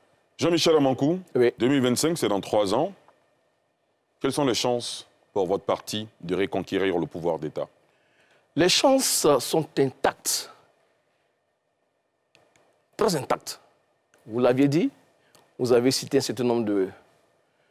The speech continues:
Speaker 2: de, de personnalités de haut vol.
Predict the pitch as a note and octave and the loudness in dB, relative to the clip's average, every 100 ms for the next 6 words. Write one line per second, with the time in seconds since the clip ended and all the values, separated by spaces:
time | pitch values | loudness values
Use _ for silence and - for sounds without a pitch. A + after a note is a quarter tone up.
0 | _ _ _ _ _ - G#2+ G2+ F#2+ F2 | _ _ _ _ _ -10 -2 2 2 0
1 | F#2 A2 - - - B2+ A#2+ A#2 C3 B2+ | -4 -6 -4 -4 -2 -2 -2 0 0 2
2 | F3 F3 D3+ F2 | 2 4 2 0